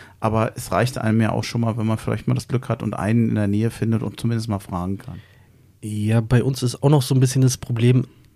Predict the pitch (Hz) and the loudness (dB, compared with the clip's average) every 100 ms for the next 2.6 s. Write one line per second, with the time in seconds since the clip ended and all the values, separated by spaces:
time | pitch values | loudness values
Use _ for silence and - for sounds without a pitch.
0 | _ _ - 120 127 143 127 127 - 104 | _ _ -4 0 4 4 4 0 -4 -8
1 | 120 113 104 - 104 120 98 104 104 101 | -4 -2 -4 -2 2 4 4 0 0 -2
2 | 101 - - - 98 101 | -2 -4 -10 -12 -10 -10